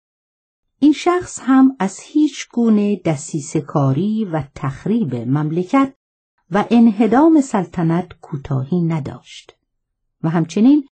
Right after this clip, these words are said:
بر ضد استقلال برادر من. در واقع مملکت ایران و این رعایای بیچاره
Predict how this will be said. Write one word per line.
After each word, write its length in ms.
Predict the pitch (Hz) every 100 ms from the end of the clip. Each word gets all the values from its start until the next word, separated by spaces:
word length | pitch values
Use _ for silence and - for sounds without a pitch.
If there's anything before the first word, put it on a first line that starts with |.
| _ _ _ 156
بر 240 | 202 214
ضد 420 | 180 302 339 -
استقلال 1120 | 311 226 - - 233 220 196 233 240 233 226
برادر 580 | 226 170 147 143 151 135
من. 260 | 123 127 - _ _ _ _ _ _ _ _ 190
در 160 | 226
واقع 400 | 240 269 339 359 - _ _ -
مملکت 760 | 208 262 254 277 269 359 359
ایران 800 | 330 233 202 180 214 254 269 269 _ _ -
و 220 | 180 -
این 340 | 254 330 330 226
رعایای 720 | 190 - 175 175 170 160 156 170
بیچاره 760 | 196 220 - 254 262 311 320